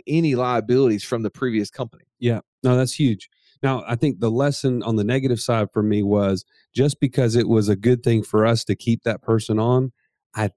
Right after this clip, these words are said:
Speaker 2: think they just naturally did not wanna be a part of it. They said they would, but I think when the right buyer came and offered to buy it outright, they jumped at it because they really didn't wanna be held down by the business.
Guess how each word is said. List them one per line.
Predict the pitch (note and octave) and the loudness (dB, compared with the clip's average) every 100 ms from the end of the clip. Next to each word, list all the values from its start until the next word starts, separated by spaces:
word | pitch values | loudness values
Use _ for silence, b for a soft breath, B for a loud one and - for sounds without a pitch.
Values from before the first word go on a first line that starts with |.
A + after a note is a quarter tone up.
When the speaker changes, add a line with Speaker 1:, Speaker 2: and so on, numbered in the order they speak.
| _ | _
Speaker 2:
think | C#3 C#3+ - | 2 2 0
they | A2+ G#2+ | 0 0
just | G2+ G#2 A2+ G#2 A2 | 0 2 2 0 -2
naturally | G#2 G#2 - G#2+ F#2+ | -2 -2 -2 -2 -2
did | G2+ G2 | -2 -2
not | F#2+ F#2+ G2+ | -2 -4 -2
wanna | G2 F#2+ | -2 -2
be | F2+ F#2 | -2 -6
a | |
part | - F#2+ G#2+ | -4 -2 0
of | B2 | 2
it. | C3+ | 0
They | A2+ | 0
said | - D#3+ | 0 0
they | C3 | 4
would, | G#2 B2+ E3 G3 F#3+ - b b b b b | 4 6 4 2 -2 -14 b b b b b
but | A#2 | 0
I | A2 | 2
think | - B2 A#2 | 2 2 4
when | G#2+ | 2
the | G2 | 4
right | F#2+ G#2+ A#2 - | 2 2 0 -2
buyer | A2 G#2+ G2+ | -2 0 -2
came | - A2 A#2 C#3 D3 D3 - | -2 0 2 2 0 -4 -2
and | G#2 G#2 | -2 0
offered | A2 G#2+ - G2+ | 0 0 -2 -4
to | - | -6
buy | G2 G2 F#2 | -6 -4 -4
it | - | -4
outright, | G#2+ A#2+ C#3+ F3+ - - _ _ _ _ _ _ _ - | -4 0 0 0 -2 -6 _ _ _ _ _ _ _ -14
they | G2 A#2 A2 | 0 2 2
jumped | G2 B2+ A#2 G#2+ | 2 0 0 -2
at | F#2+ | -2
it | F2+ | -4
because | G#2+ A#2 | -4 -2
they | G#2+ G#2+ | 0 0
really | G#2+ D#3 E3+ C#3+ | 2 4 4 2
didn't | A#2+ D#3+ D3+ | 0 0 0
wanna | D#3+ E3+ | 0 2
be | E3 | 2
held | D#3+ E3+ | 2 2
down | E3+ E3+ E3 | 0 0 0
by | E3 | 0
the | E3 | 0
business. | F3 F3+ F3 | 0 2 -2